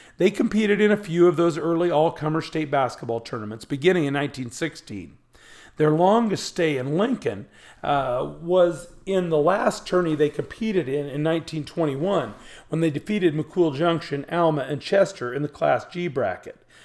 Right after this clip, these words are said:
They lost to Wakefield to finish runners-up. On second examination, though, I started to think that their first trip to state was most impressive. It's,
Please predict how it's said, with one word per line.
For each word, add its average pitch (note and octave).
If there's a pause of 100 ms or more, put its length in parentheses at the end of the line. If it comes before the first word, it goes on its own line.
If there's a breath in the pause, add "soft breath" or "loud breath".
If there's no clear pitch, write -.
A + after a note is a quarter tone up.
(140)
They D#3+
lost F#3
to D#3+
Wakefield C#3+
to A#2
finish D3
runners-up. B2 (560 soft breath)
On D3+
second -
examination, D#3+
though, C3 (240 loud breath)
I D#3
started G#3+
to C3+
think D#3 (160 soft breath)
that D3
their F3+
first -
trip D#3+
to B2
state C#3
was C3+
most D#3
impressive. B2 (500 soft breath)
It's, -